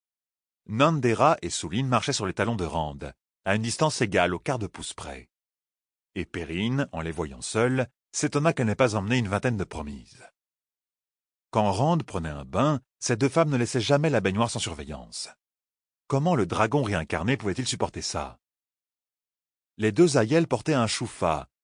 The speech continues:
qui dissimulait en principe leurs cheveux coupés courts, à l'exception d'une queue de cheval.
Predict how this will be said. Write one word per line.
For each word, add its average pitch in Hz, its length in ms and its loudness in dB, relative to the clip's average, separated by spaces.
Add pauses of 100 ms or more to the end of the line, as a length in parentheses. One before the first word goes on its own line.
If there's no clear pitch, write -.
(180)
qui 92 80 -10
dissimulait 85 420 -2
en 95 140 2
principe 90 340 -4
leurs 87 80 0
cheveux 101 240 -2
coupés 92 240 -8
courts, 73 480 -8 (380)
à 92 100 0
l'exception 123 400 0
d'une 107 140 -4
queue 117 100 0
de - 60 -6
cheval. - 520 -10